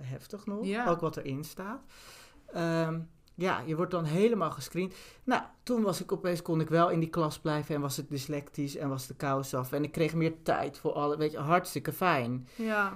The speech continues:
Speaker 1: Maar waarom moet dat op die manier? Waarom
Speaker 3: Ja,
Speaker 1: moet je
Speaker 3: waarom
Speaker 1: daar
Speaker 3: is
Speaker 1: een
Speaker 3: zo'n
Speaker 1: diagnose voor
Speaker 3: ja,
Speaker 1: hebben?
Speaker 3: waarom is zo'n
Speaker 2: Ja.
Speaker 3: heftig geschut nodig?
Speaker 1: Ja.
Speaker 3: Zou je dan afvragen, hè?
Speaker 1: Ja.
Speaker 3: Ja, omdat het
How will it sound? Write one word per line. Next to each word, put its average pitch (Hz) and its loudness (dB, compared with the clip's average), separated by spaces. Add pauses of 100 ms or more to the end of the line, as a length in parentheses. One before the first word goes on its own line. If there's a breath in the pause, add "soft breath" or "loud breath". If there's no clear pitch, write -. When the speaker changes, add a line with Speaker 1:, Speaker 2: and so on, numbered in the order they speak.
(140)
Speaker 1:
Maar 180 8
waarom 202 8
moet 208 6
dat 202 6
op 190 4
die 185 4
manier? 180 6
Waarom 180 8
Speaker 3:
Ja, 214 12
Speaker 1:
moet 220 12
je 220 12
Speaker 3:
waarom 220 12
Speaker 1:
daar 202 12
Speaker 3:
is 202 10
Speaker 1:
een 196 6
Speaker 3:
zo'n 165 8
Speaker 1:
diagnose 196 12
voor - 2
Speaker 3:
ja, 220 8
Speaker 1:
hebben? 226 10
Speaker 3:
waarom 240 10
is 254 4
zo'n 240 6
Speaker 2:
Ja. 226 6
Speaker 3:
heftig 226 2
geschut 202 -4
nodig? 165 -2
Speaker 1:
Ja. 165 8
Speaker 3:
Zou 170 4
je 170 -4
dan 165 -4
afvragen, 170 -8
hè? 196 -8
Speaker 1:
Ja. 165 0
Speaker 3:
Ja, 190 0
omdat 190 0
het 185 -6